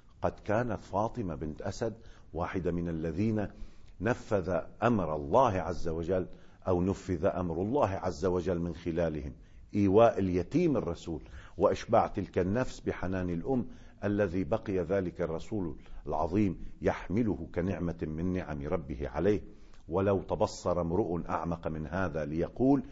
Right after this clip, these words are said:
إن الله عز وجل لا يختار لتنفيذ نعمه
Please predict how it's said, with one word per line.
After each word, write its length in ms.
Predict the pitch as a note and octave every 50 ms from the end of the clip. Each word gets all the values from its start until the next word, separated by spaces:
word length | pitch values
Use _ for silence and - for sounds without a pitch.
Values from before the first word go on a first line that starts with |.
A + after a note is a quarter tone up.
| - - - - - -
إن 180 | G2 F#2+ F#2 F2+
الله 300 | F2+ F2 F2+ G#2 G#2+ F2+
عز 380 | E2+ D2 C#2 D#2 D#2 C#2 C2+ D#2
وجل 420 | C#2 C2+ C#2 C#2+ E2+ G#2+ A2 G#2+ - - - - - - -
لا 200 | D#2+ F#2+ G#2+ C3
يختار 580 | D#3+ D#3+ C3+ - - - C#3 C3 B2+ A#2 A#2+
لتنفيذ 720 | A#2 G#2+ G2+ - G#2 G2 F2+ - - A2 G2+ D#2+ E2+ F2+
نعمه 600 | F2 F2 E2+ D2+ E2 F#2+ F#2 E2+ - D#2 D2+ C#2